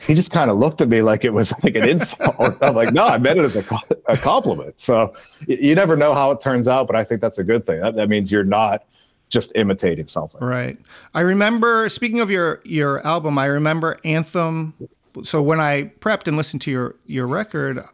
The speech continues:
Speaker 2: I remember Anthem from the show. Like, th-, distinctly, I remember hearing that song, and I immediately could say, "Okay, I remember that song. That's a cool song." Um, Mary, Mary in the Bed, I think, um,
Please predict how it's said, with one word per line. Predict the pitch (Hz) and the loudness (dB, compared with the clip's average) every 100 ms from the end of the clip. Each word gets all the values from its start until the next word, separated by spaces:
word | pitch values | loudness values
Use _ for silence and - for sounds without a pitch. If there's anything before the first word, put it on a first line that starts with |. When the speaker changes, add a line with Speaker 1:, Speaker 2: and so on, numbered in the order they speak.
| _ | _
Speaker 2:
I | 139 | -4
remember | 139 139 175 180 - | -2 0 -2 -4 -4
Anthem | 143 131 - 127 120 | -4 -4 -4 -4 -4
from | - 131 120 | -6 -4 -4
the | |
show. | 110 127 104 98 | -8 -14 -16 -14
Like, | 107 117 - | -12 -12 -12
th-, | 123 156 | -12 -4
distinctly, | 151 - 220 - 165 | -4 0 0 0 0
I | 143 | 0
remember | 139 139 135 | 0 0 -2
hearing | 117 151 143 | -2 -2 -2
that | 139 127 | -2 -4
song, | - 127 123 | -4 -4 -2
and | |
I | 123 | -4
immediately | 135 143 156 151 143 131 127 | -2 0 0 0 -2 -4 -6
could | 113 123 110 | -6 -10 -6
say, | 123 120 | -6 -4
"Okay, | 143 156 139 - - - | -4 -2 -2 -4 -14 -12
I | - | -2
remember | 160 160 | 0 2
that | 151 139 | 0 0
song. | 139 139 | -2 -2
That's | 135 | -4
a | |
cool | - - 143 | -8 -6 -6
song." | - 135 131 123 - - - _ | -2 -2 -2 -4 -10 -20 -20 _
Um, | - 139 135 131 135 - | -4 -2 0 -2 -4 -6
Mary, | 156 151 160 180 185 180 185 - _ | -2 0 2 0 0 -2 -4 -12 _
Mary | 143 151 165 | -2 0 0
in | 165 | 0
the | 151 | 0
Bed, | 127 143 202 220 | 0 0 0 -2
I | 180 | -4
think, | 175 214 208 - - _ - | -4 -4 -4 -6 -20 _ -4
um, | 143 143 139 139 | -2 0 0 -2